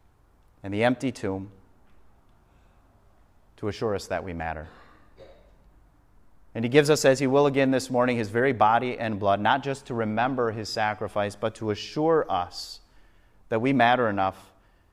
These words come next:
that he can say to us confidently again and again and again, "You are forgiven." And it is that which equips us then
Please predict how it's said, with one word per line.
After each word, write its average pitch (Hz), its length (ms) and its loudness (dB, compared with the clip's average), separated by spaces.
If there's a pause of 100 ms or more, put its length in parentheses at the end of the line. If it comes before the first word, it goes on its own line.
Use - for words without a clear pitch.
(260)
that 110 100 -6
he 123 60 0
can 127 160 -2
say 127 220 2
to 117 160 0
us 113 80 -4
confidently 117 580 0
again 113 260 0
and 110 80 -2
again 113 280 0
and 101 100 -4
again, 104 380 -2 (320)
"You 110 500 -6 (160)
are 92 420 0 (560)
forgiven." 87 480 -8 (2750)
And 104 140 -4
it 107 60 -2
is 104 160 -4
that 110 260 2
which - 340 -8
equips - 460 -4
us 95 200 -2
then 95 380 -4